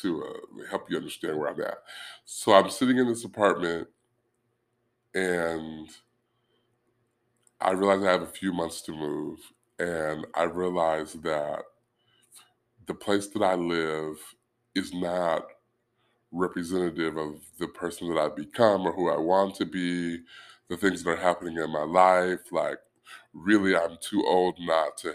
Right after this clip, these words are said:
have, you know, the things that I need. And to be honest, full disclosure, right before the pandemic, I had, I was in pursuit of, uh, owning a home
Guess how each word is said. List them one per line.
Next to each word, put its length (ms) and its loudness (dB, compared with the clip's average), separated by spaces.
have, 500 2
you 140 -4
know, 300 -4
the 60 -8
things 340 -10
that 160 0
I 100 -8
need. 280 -2
And 180 0
to 100 -4
be 180 0
honest, 800 2
full 180 2
disclosure, 840 -6
right 320 4
before 260 -8
the 80 -14
pandemic, 640 -6
I 160 4
had, 500 -2
I 60 -4
was 180 -4
in 140 -2
pursuit 720 -6
of, 540 -2
uh, 240 2
owning 320 0
a 80 0
home 500 2